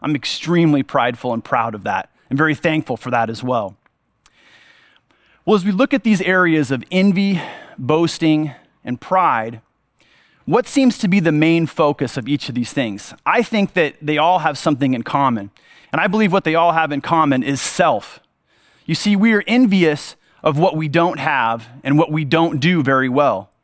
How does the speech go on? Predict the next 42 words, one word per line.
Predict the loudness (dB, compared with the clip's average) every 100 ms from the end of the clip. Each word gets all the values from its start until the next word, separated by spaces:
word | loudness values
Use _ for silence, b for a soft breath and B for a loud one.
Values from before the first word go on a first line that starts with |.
| _ _ b b
We | -4 -2
boast | 0 0 0 -4
about | 0 2 2
what | 0 0
we | 0
do | 2 2
have | 2 0 0 0 -2 -8 b b 0
and | 2
what | 2
we | 2 2
do | 2 2
really | 2 0
well. | -4 -6 -8 -14 _ _ b b
And | 0
then | 2 4
we're | 2
proud | 0 0 0 0
of | 0
what | -2 -2
we | -2
have | -2 0 -2 -4 -14 _ _ _
and | 0 0 2
about | 0 0
what | -2 0
we've | -2 -2
done. | 0 0 -4 -10 _ _ _ b b b
You | -6
see, | -4 0
I | 0
think | 0 -2
self | -2 -2 0 0 -2 -8 -20 _ _ _ _ _
is | -4
the | -4
commonality | -4 0 2 2 0 2 0 0
that | -2 -2
binds | 0 0 -2 -4
all | 0 0 0
three | -4 -4
of | -2
these | -2 -4
things | -4 -4
together. | -8 -4 -2 -2 -10